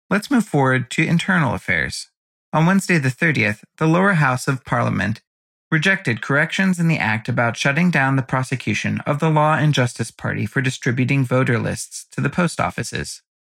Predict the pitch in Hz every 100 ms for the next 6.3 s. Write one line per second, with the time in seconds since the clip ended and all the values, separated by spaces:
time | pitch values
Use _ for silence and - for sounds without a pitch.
0 | _ _ _ - 156 190 214 202 180 -
1 | 131 120 120 107 - 113 - 107 107 127
2 | 101 110 - _ - 147 143 170 170 135
3 | - 165 139 107 113 - _ - 175 180
4 | 202 180 131 120 - 117 131 - 117 101
5 | 101 101 - 123 - 131 139 151 151 135
6 | 107 - -